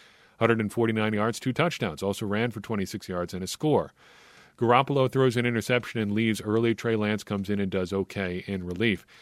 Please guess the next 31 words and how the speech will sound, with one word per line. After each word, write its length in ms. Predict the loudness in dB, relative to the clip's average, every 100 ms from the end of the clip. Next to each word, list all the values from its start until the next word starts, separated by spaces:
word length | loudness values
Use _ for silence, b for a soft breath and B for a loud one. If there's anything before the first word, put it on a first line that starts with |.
| B
Seattle 540 | 0 4 6 6 4
really 260 | 4 2 4
couldn't 240 | 2 -2
get 160 | 2 2
out 160 | 4 2
of 60 |
their 120 | 2
own 140 | 2 2
way 160 | 2
in 120 | 0 0
this 180 | -4
one, 120 | -4 -6
and 120 | -4
this 160 | -4
is 100 | -4
very 240 | 0 0 0
similar 400 | 0 -2 0 -2
to 120 | -2
the 60 | -6
Packers 440 | -2 -2 -2 -6
game. 240 | -2 -4
It 100 | -4
probably 500 | 0 2 2 0 0
should 220 | -2 0 -2
have 80 |
been 140 | 0 -2
a 40 |
wider 320 | 0 0 0
margin, 380 | -2 0 -2 -4
but 180 | -10 -10
Seattle 520 | -4 0 2 2 0